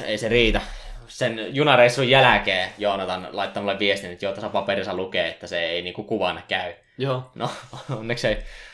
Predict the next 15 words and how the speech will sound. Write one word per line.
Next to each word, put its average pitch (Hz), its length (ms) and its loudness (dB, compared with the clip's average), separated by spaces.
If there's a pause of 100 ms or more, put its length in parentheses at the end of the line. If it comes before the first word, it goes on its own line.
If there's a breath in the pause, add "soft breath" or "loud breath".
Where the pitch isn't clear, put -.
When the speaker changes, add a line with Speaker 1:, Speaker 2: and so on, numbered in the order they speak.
(360 loud breath)
Speaker 1:
onneksi 104 260 -2
ei 117 60 0
haitannut. 107 400 4
Mut 101 80 -12
sitten 185 240 0
tota, 160 440 4
konduktori 139 540 2
tulee, 127 300 4
se 123 100 0
on 113 60 0
semmonen 123 280 -2
iso, 135 340 4
roteva 113 460 6
kaljuäijä. 107 840 2 (120)
Speaker 2:
Mm. 123 200 -10